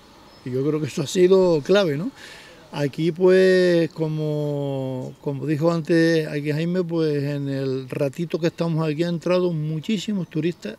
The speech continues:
de muchos lados. La deuda pendiente que tenemos es ahora hacer la filosofía de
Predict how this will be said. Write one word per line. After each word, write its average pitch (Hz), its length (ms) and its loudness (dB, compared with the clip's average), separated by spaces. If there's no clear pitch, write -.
de 143 220 -6
muchos 160 320 -4
lados. 117 240 -8
La 156 300 -2
deuda 226 360 6
pendiente 190 600 2
que 196 100 2
tenemos 208 500 0
es 190 80 2
ahora 202 520 2
hacer 190 440 4
la 151 580 -4
filosofía 208 880 -2
de 151 520 0